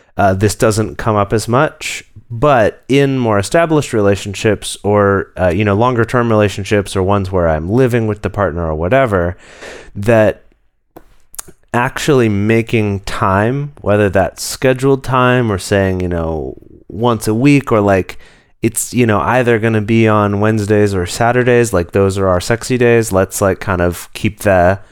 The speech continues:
sort of mental, emotional space there for that. That what's interesting about it is that by doing that,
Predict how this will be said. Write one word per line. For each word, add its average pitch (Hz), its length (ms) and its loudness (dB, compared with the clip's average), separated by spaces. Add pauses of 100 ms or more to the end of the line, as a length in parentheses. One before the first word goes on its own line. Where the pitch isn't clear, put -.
(340)
sort 107 180 0
of 95 80 -2
mental, 104 420 2
emotional 98 440 0
space 95 480 -2
there 92 360 2
for 95 320 0
that. 147 420 2 (480)
That 101 500 0 (160)
what's 113 340 -2
interesting 202 480 0
about 95 340 2
it 98 120 0
is 92 160 2
that 98 260 0
by 107 180 2
doing 110 540 0
that, 208 400 0